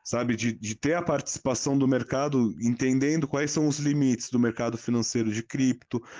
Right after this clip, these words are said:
do mercado de manufatura, de blockchain, do mercado de, de agronegócio com blockchain, sabe? Ele, eles conseguiram fazer essa categorização, não colocou tudo numa massa só.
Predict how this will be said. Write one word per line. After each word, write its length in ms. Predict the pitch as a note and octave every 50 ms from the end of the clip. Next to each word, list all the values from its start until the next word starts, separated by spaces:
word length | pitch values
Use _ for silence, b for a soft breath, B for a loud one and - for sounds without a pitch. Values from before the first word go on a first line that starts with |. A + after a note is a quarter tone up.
| B B B
do 120 | - A#2 A#2
mercado 420 | B2 A#2 A#2 - A#2 A2+ A2+ A2+
de 100 | A2 A#2+
manufatura, 800 | A#2 A2+ A2 A2+ G#2+ - - A#2+ A#2 - - A#2+ A#2 A#2 A2 G#2+
de 120 | G#2 -
blockchain, 680 | G#2 G#2+ A2 G#2 - - - - - C3 B2+ B2+ B2 B2 B B B B B B _
do 100 | - A2+
mercado 500 | A#2+ B2 A#2+ A2+ - A#2+ A#2 A#2 A#2+ A2+
de, 760 | G#2+ G2+ A#2 A2+ A2 A2 A2 G#2+ G#2+ G#2 G#2 F#2+ E2 F2 G2+
de 400 | G2+ F#2+ G#2 A2 A2 A2 A2 G#2+
agronegócio 800 | G#2+ A2 A2+ A2+ A2 G#2+ G#2+ A#2+ B2 B2 A#2+ A2 G#2+ - - A2+
com 140 | - _ - G2+
blockchain, 600 | G2+ G2+ - - - - C3+ B2 B2 A#2+ A#2+ A#2+ B B B B B B B B B _
sabe? 220 | A#2 A#2+ A#2+ A#2+ A2+
Ele, 260 | A2+ A2+ A2+ G#2+ A2
eles 220 | A2+ A2+ A2+ -
conseguiram 560 | - - C3 A#2 - C#3 C3 C#3 D3+ D#3+ D#3+ C#3+
fazer 420 | - - - C3+ B2 A2+ B2 C3
essa 180 | C3+ C3 - B2+
categorização, 1040 | - B2 A2+ - A#2+ A2 A2+ A#2 A2+ A2+ G#2 A2+ G#2+ - - - G#2+ G#2 G2 F2 - B B B B
não 160 | A2 A2 A2+
colocou 420 | - - B2+ B2+ C3 B2 - D3
tudo 240 | D3 - D3+ C#3+ C#3
numa 240 | C3+ C3 B2+ B2+ A#2+
massa 320 | A#2+ A#2+ A2+ A2 - A#2
só. 360 | G#2+ - - - G#2 F#2+ F2